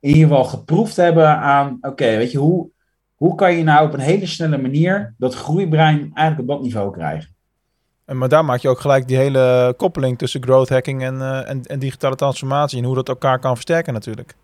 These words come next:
Speaker 1: Ja, ja, honderd procent. Kijk, en, hè, ik, ik doe nu niks anders dan één ding, is bij bedrijven binnenkomen en in een sessie van twee uur of minder die groeidoorbraak eigenlijk zien.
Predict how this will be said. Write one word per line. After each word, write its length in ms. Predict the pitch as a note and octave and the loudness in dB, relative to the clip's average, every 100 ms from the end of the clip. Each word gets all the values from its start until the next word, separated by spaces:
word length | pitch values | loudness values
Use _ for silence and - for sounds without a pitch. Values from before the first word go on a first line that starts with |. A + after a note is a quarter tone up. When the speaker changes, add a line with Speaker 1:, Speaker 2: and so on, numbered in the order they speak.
| _ _ _ | _ _ _
Speaker 1:
Ja, 380 | F3+ D3 - _ | 0 0 -2 _
ja, 240 | C3 C3 | -2 0
honderd 220 | C3+ C3+ A2 | 0 -4 -6
procent. 340 | - C3+ A2+ | -6 -4 -2
Kijk, 180 | G#2+ A2 | -2 -2
en, 280 | A2 A#2+ - _ _ _ _ - - - | -4 -6 -10 _ _ _ _ -20 -20 -20
hè, 160 | - C#3+ | -4 -2
ik, 180 | C3+ D#3 | -2 -2
ik 160 | D#3+ C#3+ | -4 -2
doe 120 | D3 | 0
nu 120 | D3 | 2
niks 280 | D3+ F3+ F#3+ | 4 2 0
anders 240 | D3 C#3+ C#3 | -2 -2 -2
dan 120 | A#2+ | -4
één 200 | C3 D#3+ | -2 2
ding, 320 | C3+ G3+ C4+ | 2 0 -4
is 100 | - | -12
bij 180 | A#2 B2+ | -2 -2
bedrijven 440 | A2+ B2 D#3 D#3+ A#2 | 0 2 2 2 -2
binnenkomen 800 | D#3 F#3+ E3+ F3 E3+ E3 A#3 - - | -4 0 2 4 4 0 -2 -10 -10
en 100 | A#2+ | -4
in 120 | A#2+ | -2
een 80 | B2 | -2
sessie 340 | - F#3 E3+ | -2 -4 -4
van 120 | C3+ A#2+ | -8 -2
twee 240 | E3 F3+ | 2 4
uur 100 | E3 | 2
of 120 | C3 | 0
minder 580 | C#3 E3+ F3 E3+ G3 - _ _ _ _ _ | -2 -2 0 0 -2 -8 _ _ _ _ _
die 300 | A#2+ C3+ B2 | -8 -6 -6
groeidoorbraak 800 | - D3 A#2+ A2 F#2+ F#2 E2+ - | -2 0 2 0 0 -2 -4 -4
eigenlijk 300 | E2+ D#2+ D#2 | -6 -6 -10
zien. 320 | E2 D2 D2+ | -10 -10 -12